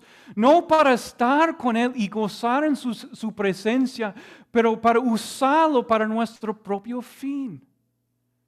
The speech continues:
Y, y todos nosotros entendemos que este es, ¿cómo, cómo va a sentir un per-, una persona así si lo estamos usando?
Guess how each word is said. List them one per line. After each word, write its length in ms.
Y, 260
y 40
todos 560
nosotros 680
entendemos 580
que 200
este 300
es, 200
¿cómo, 320
cómo 280
va 120
a 40
sentir 440
un 140
per-, 320
una 240
persona 600
así 360
si 240
lo 180
estamos 460
usando? 560